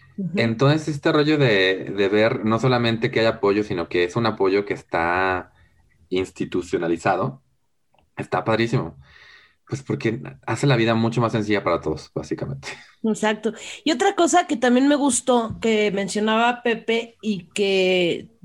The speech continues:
Speaker 1: sí, reflexionando, lo dije, "Güey, nunca lo, lo, lo habría pensado", es cómo los hijos, estos chavos, están educando a sus papás, ¿no? Que dice, bueno, ya no es como antes que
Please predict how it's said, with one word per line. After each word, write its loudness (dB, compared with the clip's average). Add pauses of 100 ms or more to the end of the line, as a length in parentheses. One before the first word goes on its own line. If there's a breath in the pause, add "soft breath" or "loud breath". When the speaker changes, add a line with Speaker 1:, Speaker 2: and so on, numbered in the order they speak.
Speaker 1:
sí, 2
reflexionando, 2
lo 2
dije, 0
"Güey, 4
nunca 0
lo, 0
lo, 0
lo 2
habría -2
pensado", -4 (580 loud breath)
es 0
cómo 2
los 0
hijos, 0 (1040)
estos -2
chavos, 2
están 2
educando 2
a 0
sus -6
papás, -2 (480)
¿no? 0
Que 0
dice, 0
bueno, 0 (580 loud breath)
ya 2
no 4
es 4
como 4
antes 0
que -4